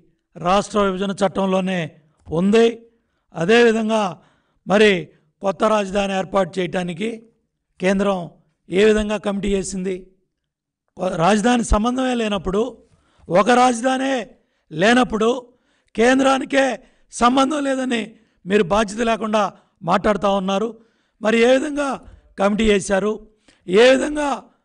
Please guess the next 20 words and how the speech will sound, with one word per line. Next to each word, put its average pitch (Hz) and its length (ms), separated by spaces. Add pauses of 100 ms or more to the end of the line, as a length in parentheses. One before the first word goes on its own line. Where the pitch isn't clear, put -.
(160)
ఒక 180 140
రాజధాని 226 600
అని 190 220
చెప్పారు? 202 540 (260)
ఏ 208 240
విధంగా 277 540 (420)
కామన్ 247 340
క్యాపిటల్ 226 440 (340)
హైదరాబాద్ 233 500 (360)
పదేళ్ళు 214 400
అని 202 160
చెప్పారు? 196 460 (300)
వీటి 175 280
సమాధానాలు 190 580
కూడా 180 320 (340)
నేను 165 180
అడుగుతా 185 300
ఉన్నాను. 202 500 (320)
అదేవిధంగా 220 800 (320)
మరి 185 460